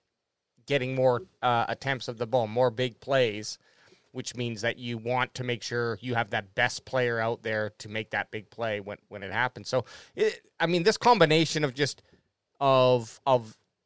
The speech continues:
of, uh, trying to make big plays for,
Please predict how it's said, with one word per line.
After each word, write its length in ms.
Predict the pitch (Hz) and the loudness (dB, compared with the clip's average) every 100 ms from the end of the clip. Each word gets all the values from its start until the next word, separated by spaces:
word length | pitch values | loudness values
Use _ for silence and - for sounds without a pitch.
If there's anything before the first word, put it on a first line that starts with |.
| _ _ _ _ _ _ _ | _ _ _ _ _ _ _
of, 480 | 160 131 123 110 107 | -2 0 0 -4 -6
uh, 460 | 131 120 117 117 117 | -2 0 0 -2 -4
trying 280 | - 156 170 | 0 0 2
to 40 | |
make 240 | 165 156 - | 2 0 2
big 200 | 165 160 | 0 0
plays 580 | - 156 151 156 139 - _ | 2 4 4 2 -2 -8 _
for, 220 | - 123 | -8 -6